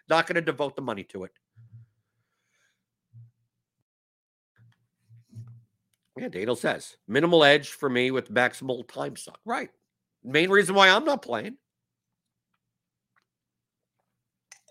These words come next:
I haven't played N B A for weeks.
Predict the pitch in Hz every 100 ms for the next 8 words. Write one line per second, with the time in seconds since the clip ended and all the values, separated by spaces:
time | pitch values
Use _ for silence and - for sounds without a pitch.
0 | _ _ _ _ _ _ _ _ _ _
1 | 110 127 143 170 170 170 175 208 175 120
2 | 117 294 - - -